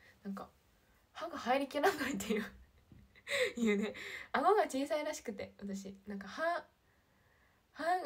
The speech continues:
の入る、歯が入るスペースが狭いらしくて、なんか歯がめっちゃガタガタしてたんですよ。で、私も、この剣士っていうの、その刃か、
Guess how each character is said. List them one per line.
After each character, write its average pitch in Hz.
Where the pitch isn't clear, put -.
の 202
入 208
る、 170
歯 311
が 277
入 269
る 190
ス -
ペ 339
ー -
ス 202
が 185
狭 277
い 294
ら 359
し -
く 262
て、 196
な 220
ん 220
か 208
歯 269
が 294
め 214
っ 196
ち 240
ゃ 220
ガ 233
タ 262
ガ 226
タ 196
し 196
て 196
た 180
ん 165
で 165
す 175
よ。 170
で、 208
私 247
も、 254
こ 202
の 190
剣 269
士 226
っ -
て -
い -
う -
の、 -
そ -
の 262
刃 185
か、 -